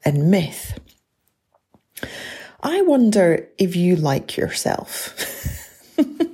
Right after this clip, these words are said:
This is, this is the inquiry today. I wonder if you are a person who really likes themselves.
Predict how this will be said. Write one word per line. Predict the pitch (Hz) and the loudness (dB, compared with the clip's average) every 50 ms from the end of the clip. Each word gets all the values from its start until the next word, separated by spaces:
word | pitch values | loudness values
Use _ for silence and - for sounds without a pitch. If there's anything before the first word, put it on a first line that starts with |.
| - - - - - - - - - - - _ | -10 -12 -12 -10 -10 -10 -10 -12 -12 -14 -8 _
This | - 226 220 220 214 | 2 2 2 4 4
is, | 214 202 190 214 - | 4 2 2 0 2
this | 214 226 233 220 240 | 4 4 4 4 4
is | 226 214 | 2 4
the | 214 208 202 | 4 4 4
inquiry | 196 190 190 - - 175 170 165 160 156 147 143 147 | 4 2 2 2 2 4 4 4 4 4 2 2 0
today. | - - 143 - 147 143 - - - | 0 -2 0 2 2 2 2 2 0
I | - 185 196 | 0 0 0
wonder | 202 233 240 240 247 247 269 262 254 254 - - | 2 2 4 4 4 4 4 4 4 2 0 0
if | 196 196 180 180 | -2 -2 0 0
you | 180 190 202 208 220 233 220 | -2 0 2 2 0 0 0
are | 233 226 233 | 0 0 0
a | 233 | 0
person | 226 - - 151 139 147 - - - 139 135 135 131 135 131 - _ _ - - - - - - - _ _ _ _ | -2 -4 -4 -2 -2 -2 -4 -2 0 0 0 0 -2 -4 -6 -10 _ _ -20 -20 -20 -20 -20 -20 -20 _ _ _ _
who | - 185 180 | -2 0 2
really | 180 190 190 196 196 | 4 4 4 4 2
likes | 190 170 170 165 170 165 - - - - | 2 4 2 2 2 0 -2 -6 -8 -4
themselves. | - 135 131 135 131 - - 135 113 92 87 - - - | -2 -2 -2 0 -2 -2 -2 -2 -2 -2 -6 -10 -12 -16